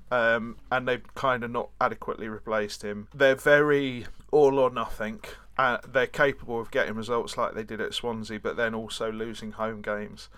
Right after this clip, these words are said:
So I don't, it, it's not like,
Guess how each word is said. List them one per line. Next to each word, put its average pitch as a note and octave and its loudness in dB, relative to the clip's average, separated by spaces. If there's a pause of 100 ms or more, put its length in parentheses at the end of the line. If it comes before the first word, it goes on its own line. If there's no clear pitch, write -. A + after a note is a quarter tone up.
(340)
So D3 4
I D3+ 8
don't, F3 6 (180)
it, - -10 (260)
it's D3 -6
not D#3+ 2
like, C#3+ 4